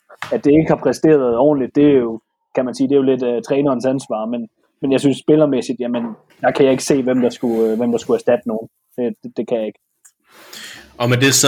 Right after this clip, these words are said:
Speaker 2: lad os vende, øh, skuden mod, øh, Barcelona. Du sagde, at, øh, Atletico havde Madrid, Madrid har haft et,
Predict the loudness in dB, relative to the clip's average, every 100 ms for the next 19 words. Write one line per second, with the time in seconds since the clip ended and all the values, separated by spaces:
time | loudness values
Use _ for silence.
0 | 4 4 2 0 0 0 0 0 0 -2
1 | 0 0 2 2 4 2 0 -2 -2 0
2 | 0 -2 -2 0 2 0 0 -4 -2 -2
3 | 0 2 2 0 -4 -2 0 0 0 -2
4 | -4 -6 -2 0 2 0 0 -4